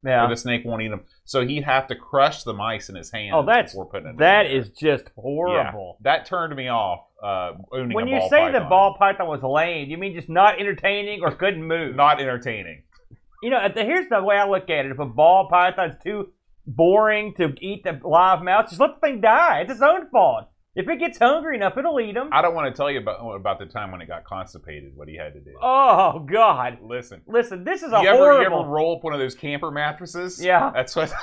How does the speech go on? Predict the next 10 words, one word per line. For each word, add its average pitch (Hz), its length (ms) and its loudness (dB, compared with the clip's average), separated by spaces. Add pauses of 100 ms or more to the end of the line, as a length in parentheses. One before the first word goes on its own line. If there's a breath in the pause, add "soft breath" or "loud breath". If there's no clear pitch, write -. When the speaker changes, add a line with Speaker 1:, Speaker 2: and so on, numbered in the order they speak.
(180)
Speaker 2:
<laughs> - 300 -20
Speaker 1:
It 165 120 -8
just 170 160 -14
do 175 80 0
it 180 40 -4
in 147 80 -8
reverse? 151 440 -2
Speaker 2:
Yeah. 131 280 0 (340)
Speaker 1:
That 185 320 4
is, 131 220 -6